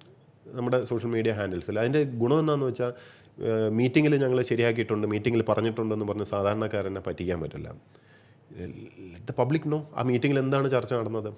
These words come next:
ആരാണ് എന്ത് പ-, പറഞ്ഞത്, എന്താ രഹസ്യം? നമുക്ക് ഇതിനകത്തൊന്നും രഹസ്യമില്ലല്ലോ. ഈ പ്രത്യേകിച്ചൊരു, ഏഹ്, സ്റ്റേറ്റ് ഗവൺമെൻറ്റിനെ സംബന്ധിച്ചിടത്തോളം രഹസ്യം വട്ടപൂജ്യമാണ്. നമുക്കിവിടെ ന്യൂക്ലിയർ, ഏഹ്, വാർഹെഡ്സ് ഒന്നുമില്ല, നമുക്ക് ഡിഫൻസ് കൈകാര്യം ചെയ്യാനില്ല,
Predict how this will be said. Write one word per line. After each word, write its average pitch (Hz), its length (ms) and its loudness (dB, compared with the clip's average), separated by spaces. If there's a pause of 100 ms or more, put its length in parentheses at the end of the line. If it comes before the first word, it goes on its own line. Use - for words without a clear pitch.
(320)
ആരാണ് 123 640 4
എന്ത് 120 500 0
പ-, 107 300 -6
പറഞ്ഞത്, 104 440 -2 (540)
എന്താ 123 280 2
രഹസ്യം? 113 360 -2
നമുക്ക് 101 220 -6
ഇതിനകത്തൊന്നും 147 380 0
രഹസ്യമില്ലല്ലോ. 143 680 -2 (440)
ഈ 104 280 0
പ്രത്യേകിച്ചൊരു, 151 800 0 (140)
ഏഹ്, 110 160 -2
സ്റ്റേറ്റ് 123 340 2
ഗവൺമെൻറ്റിനെ 160 540 4
സംബന്ധിച്ചിടത്തോളം 123 840 -2
രഹസ്യം 110 480 -2
വട്ടപൂജ്യമാണ്. 85 840 -2 (320)
നമുക്കിവിടെ 120 400 2
ന്യൂക്ലിയർ, 113 460 2
ഏഹ്, - 540 -10
വാർഹെഡ്സ് 104 480 0
ഒന്നുമില്ല, 85 540 -2
നമുക്ക് 98 200 -4
ഡിഫൻസ് 107 560 -2 (100)
കൈകാര്യം 98 360 0
ചെയ്യാനില്ല, 90 540 -6